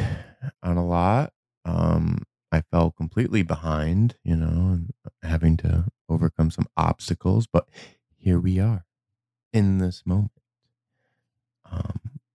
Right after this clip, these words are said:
was up late last night doing a stream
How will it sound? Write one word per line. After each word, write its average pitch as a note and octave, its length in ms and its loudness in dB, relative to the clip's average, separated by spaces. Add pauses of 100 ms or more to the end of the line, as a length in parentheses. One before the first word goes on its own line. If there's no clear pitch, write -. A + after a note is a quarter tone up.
(960)
was E2+ 220 0
up - 180 -2 (140)
late E2 340 0 (320)
last F2 380 0
night F2+ 360 0 (160)
doing F2 300 0
a E2 60 0
stream F#2+ 880 0